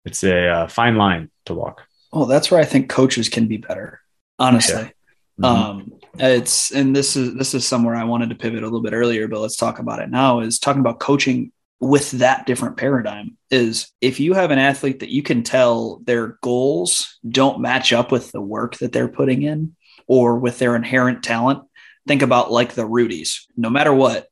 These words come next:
Speaker 2: if, if you haven't seen Rudy, please watch the movie. You're behind. But if you, uh, if you know what Rudy is, he's basically Notre Dame. I don't remember, it's the seventies or some shit like that. And he was this little kid that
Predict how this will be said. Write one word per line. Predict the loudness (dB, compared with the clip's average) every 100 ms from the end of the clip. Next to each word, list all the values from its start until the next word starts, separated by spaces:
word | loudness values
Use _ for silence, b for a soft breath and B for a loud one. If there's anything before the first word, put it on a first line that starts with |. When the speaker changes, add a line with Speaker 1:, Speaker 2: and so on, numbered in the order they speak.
| _
Speaker 2:
if, | -10 -8 -4
if | 0
you |
haven't | 2 2
seen | 2
Rudy, | 2 0 -2
please | 0 -2 0
watch | -4 -4
the | -6
movie. | -4 0 -2 -2
You're | -4 -4 -4
behind. | -4 -2 -4 -6 B B 0
But | 0 0 -6 B B B B -2
if | 0
you, | 0 0
uh, | -2 -2 -10 -10
if | -2
you | 2
know | 4
what | 2
Rudy | 0 0 -2
is, | -2 -4
he's | -4 -4
basically | -2 -4 -2 -2
Notre | 0 0 0
Dame. | 0 0 -2 -4 -6
I | -8
don't | -6
remember, | -6 -8 -10
it's | -10
the | -4
seventies | 0 2 2 0 0
or | -2
some | -2
shit | -2 -2
like | -4 -4
that. | -4 -4 -6 B B B
And | 0 2 2 0
he | 0
was | 0
this | 0 0
little | 0
kid | 0 0 0 0
that | -4 -4 -6